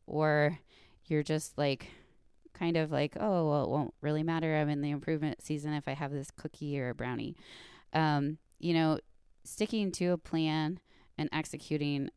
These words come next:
it's really important that you have somebody else that's going to, um, you know, hold you accountable, and then also be able to support you when you do have these off-track moments and things.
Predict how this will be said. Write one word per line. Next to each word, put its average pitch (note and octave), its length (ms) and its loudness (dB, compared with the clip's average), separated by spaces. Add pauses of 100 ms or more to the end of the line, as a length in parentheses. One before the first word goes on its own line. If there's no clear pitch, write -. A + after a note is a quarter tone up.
it's D3+ 140 -8
really E3+ 260 4
important D3 640 0
that C3+ 300 0
you D3 220 0
have D3 280 -4
somebody D3 360 -4
else C#3+ 420 -2 (540)
that's D3 200 -2
going C#3+ 380 0
to, C#3 540 2
um, C3 440 -2 (800)
you D#3 120 0
know, C#3 260 0 (300)
hold G#3+ 260 2
you F#3 120 6
accountable, C#3+ 640 0 (400)
and E3 140 0
then F3 120 4
also F#3 440 2
be E3 120 2
able D#3+ 160 4
to D3 120 -2
support - 420 -4
you C#3 220 -2
when C#3 200 -2
you C#3 140 -4
do D3 200 -2
have D3 280 -2
these C3 240 -6
off-track C#3 480 -6
moments C#3 500 -4 (540)
and D3 200 0
things. C#3+ 420 -2